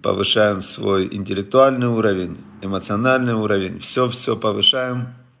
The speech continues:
Занимаемся очень важным делом. То, ради чего мир был создан, мы как раз, а, этот план Всевышнего и реализовываем.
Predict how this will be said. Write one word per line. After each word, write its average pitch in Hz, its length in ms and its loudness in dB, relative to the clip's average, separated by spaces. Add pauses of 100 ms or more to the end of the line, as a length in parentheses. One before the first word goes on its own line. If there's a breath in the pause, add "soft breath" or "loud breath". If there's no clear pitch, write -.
(1080 soft breath)
Занимаемся 113 600 2
очень 110 240 2
важным 104 400 4
делом. 90 500 -2
То, 110 160 2
ради 101 220 0
чего 107 240 -2
мир 104 200 -2
был 95 200 -2
создан, 127 580 0 (340 loud breath)
мы 113 200 -4
как 110 180 -2
раз, 110 400 2
а, 95 320 -4 (320)
этот 123 460 2 (260)
план 123 320 4
Всевышнего 120 540 0
и 117 100 2
реализовываем. 101 800 0